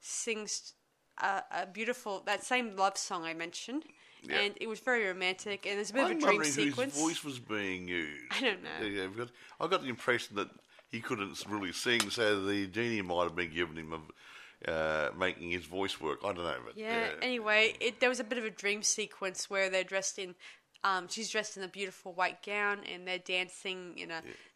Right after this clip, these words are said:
Speaker 1: romantic fashion.
Speaker 2: Yeah, that, that, yeah, that was more of a dream fantasy sequence, yeah.
Speaker 1: Yeah. After this, the next morning,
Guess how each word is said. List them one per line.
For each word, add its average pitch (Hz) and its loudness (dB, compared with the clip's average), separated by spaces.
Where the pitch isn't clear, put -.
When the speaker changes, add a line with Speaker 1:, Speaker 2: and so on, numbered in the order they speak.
Speaker 1:
romantic 185 -4
fashion. 170 -2
Speaker 2:
Yeah, 85 -4
that, 104 2
that, 113 4
yeah, 113 -2
that 117 2
was 87 -6
more 92 0
of 78 -6
a - -12
dream 85 2
fantasy 80 -2
sequence, 71 -6
yeah. 220 0
Speaker 1:
Yeah. 208 2
After 277 6
this, 214 0
the 196 -8
next 208 -2
morning, 214 -2